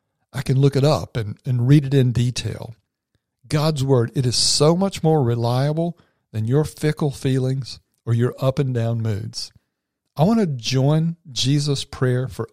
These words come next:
us and pray that for you. Heavenly Father, thank you for giving us your word. Your word is truth. And I join Jesus' prayer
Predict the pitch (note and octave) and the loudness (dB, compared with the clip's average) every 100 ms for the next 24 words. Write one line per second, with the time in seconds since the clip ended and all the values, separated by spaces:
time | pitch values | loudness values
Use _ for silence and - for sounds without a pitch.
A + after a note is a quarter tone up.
0 | - A#2 C#3 - - - _ C3 A#2 - | -8 -6 -6 -8 -10 -14 _ -14 -8 -2
1 | B2+ A#2 G#2+ - _ _ _ - A#2+ G2+ | -2 0 -4 -6 _ _ _ -8 -8 -6
2 | F#2 - _ _ _ _ _ - D3+ D#3 | -14 -16 _ _ _ _ _ -2 2 4
3 | D3 D3+ C#3+ E3 - D#3 D#3 - A2 G2+ | 4 4 4 2 -4 0 0 -2 -6 -8
4 | - _ _ _ D3+ C#3 B2+ B2+ B2 - | -16 _ _ _ 0 2 2 2 -2 0
5 | A#2+ G#2 F2 - _ - C3 B2 C3 D3 | -2 -2 -8 -14 _ -4 -2 2 2 2
6 | F3 E3+ _ _ _ _ - - - - | 2 -6 _ _ _ _ -10 -8 -6 -10
7 | - - - _ _ _ _ - C3+ C3+ | -12 -16 -20 _ _ _ _ -4 0 0
8 | A#2+ B2 E3 G#3 F#3+ F3 F3 D#3+ E3 - | 2 4 4 4 2 0 0 0 -2 -2
9 | B2 G2+ - | -4 -4 -8